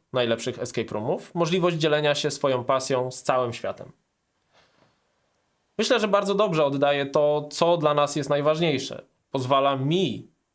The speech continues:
to pozostać skupionym i łatwiej podejmować decyzje, co jest takim must have'em w startupach. Teraz pewnie się zastanawiacie, dobra, skoro mamy tak jasny cel, to od czego powinniśmy zacząć? Pierwszym oczywistym etapem realizacji tej misji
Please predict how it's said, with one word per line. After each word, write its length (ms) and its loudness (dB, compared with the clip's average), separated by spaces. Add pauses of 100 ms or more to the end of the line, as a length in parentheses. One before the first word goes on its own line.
(240)
to 280 2
pozostać 480 -4
skupionym 760 -2 (440)
i 320 -4 (180)
łatwiej 460 0
podejmować 480 0
decyzje, 500 -8 (140)
co 140 -4
jest 220 -6
takim 280 -10
must 340 -4
have'em 380 0
w 140 -18
startupach. 600 -8 (460)
Teraz 240 2
pewnie 260 2
się 120 0
zastanawiacie, 720 -4 (340)
dobra, 380 0
skoro 320 0
mamy 240 2
tak 260 -2
jasny 280 0
cel, 360 -4 (360)
to 120 2
od 120 -4
czego 220 -2
powinniśmy 420 -4
zacząć? 460 -4 (920)
Pierwszym 380 0
oczywistym 440 -2
etapem 500 -4
realizacji 540 -2
tej 160 -8
misji 440 -8